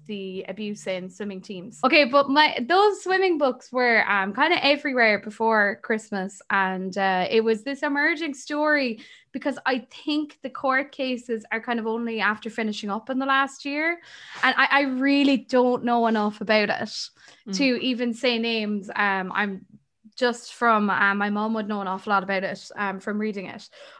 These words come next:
Speaker 1: But I'm thinking with the timing of this book, it, it's going,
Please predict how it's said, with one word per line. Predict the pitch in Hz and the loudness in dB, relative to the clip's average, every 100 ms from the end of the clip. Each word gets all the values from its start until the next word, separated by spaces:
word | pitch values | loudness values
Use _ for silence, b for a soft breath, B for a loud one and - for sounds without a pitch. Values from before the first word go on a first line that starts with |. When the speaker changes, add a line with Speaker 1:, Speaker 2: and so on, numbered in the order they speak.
| - | 2
Speaker 1:
But | 269 - | 2 4
I'm | 277 294 | 2 0
thinking | - - 359 392 381 330 | -8 -6 -4 -4 -4 -2
with | 294 285 | -2 -4
the | 269 | -6
timing | - 269 285 294 269 | -2 0 0 -2 -4
of | 240 - | -6 -4
this | 240 233 - | -4 -4 -6
book, | 233 240 247 - B B B _ _ - | -2 -2 -4 -14 B B B _ _ 0
it, | 254 247 _ _ | 0 0 _ _
it's | - 254 254 | -6 -4 -4
going, | 262 269 277 | -2 0 0